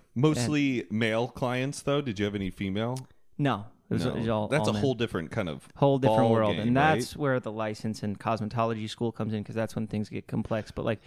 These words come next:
Speaker 2: men's hair is just so easy for me. It's like how you picked up, like, a crayon and you were able to cra-, like, color in the lines. Like, I just,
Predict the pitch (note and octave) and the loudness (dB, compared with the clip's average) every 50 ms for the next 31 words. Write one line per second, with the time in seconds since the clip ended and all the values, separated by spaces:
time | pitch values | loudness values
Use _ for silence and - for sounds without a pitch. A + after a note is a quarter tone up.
0 | - - - - - - C3 C3+ D#3 F#3 G3 F3+ C3 B2+ C#3 B2 A#2 A2+ - - | -20 -20 -20 -14 -4 0 2 2 4 2 2 0 0 0 0 0 0 0 -2 -2
1 | C3 A#2 - - - C#3+ B2+ - - E3+ D3+ C#3+ - D3+ E3 F3 C#3+ C#3 - - | -4 -4 -6 -4 -2 -2 -2 0 0 0 0 0 0 -2 -4 -2 -4 -4 -6 -6
2 | A2+ G#2 G#2+ G#2+ G#2+ - - A#2+ A#2 B2+ C#3 C3+ B2+ A#2+ - D3+ D3+ - D#3 C#3 | -6 -6 -4 -4 -6 -6 -8 -8 -4 -4 -4 -4 -4 -4 -4 -4 -4 -2 -2 -4
3 | C3 - - - A#2 B2+ A#2 B2 - - - D3 C#3 C3+ B2 A2 G#2 G2+ G#2+ A2 | -4 -4 -8 -6 -6 -4 -4 -4 -8 -4 -2 0 0 2 0 -2 -2 -4 -4 -2
4 | A2+ A#2 A#2 A2+ A#2 A#2 A2+ - - - A#2+ A2+ - - G#2+ A2+ G#2 - - B2+ | -2 -2 -2 -2 -2 -6 -8 -6 -4 -2 -2 -2 -2 -4 -6 -6 -6 -2 -2 0
5 | A#2 A#2 A2+ A2 A2+ A#2 A#2 A#2 A2+ A2 G#2+ - - - - C2+ E2 A#2+ A#2+ A#2 | 0 0 -2 -4 -4 -2 -2 -2 -2 -4 -6 -8 -10 -10 -8 -6 -4 -4 -4 -4
6 | - | -6